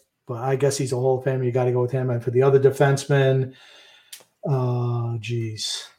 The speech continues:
Well, you know what? I'm gonna put Stefan Pearson on there because he played so well with Potvin.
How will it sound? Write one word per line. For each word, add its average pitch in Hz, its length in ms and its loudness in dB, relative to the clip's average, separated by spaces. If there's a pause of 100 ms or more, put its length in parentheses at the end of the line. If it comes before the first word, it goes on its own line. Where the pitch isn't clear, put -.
(420)
Well, 165 200 8
you 151 140 8
know 147 100 10
what? 147 300 8
I'm 160 160 6
gonna 143 140 8
put - 280 4 (440)
Stefan 131 500 0
Pearson 127 400 4
on 127 160 -2
there 123 160 0
because 123 320 0
he 120 60 -2
played 123 240 0
so 127 200 2
well 120 160 0
with 113 160 -6
Potvin. 107 480 -12